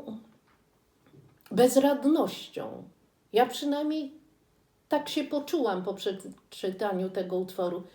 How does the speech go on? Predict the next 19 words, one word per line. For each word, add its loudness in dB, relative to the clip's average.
Jak -6
to -4
jest, -10
jeśli -2
dziecko -4
poradziło 2
sobie -4
z -8
tak -2
strasznym -6
problemem, -6
ze -10
śmiercią, -8
to -2
dlaczego -2
my -2
nie -6
potrafimy -2
sobie -4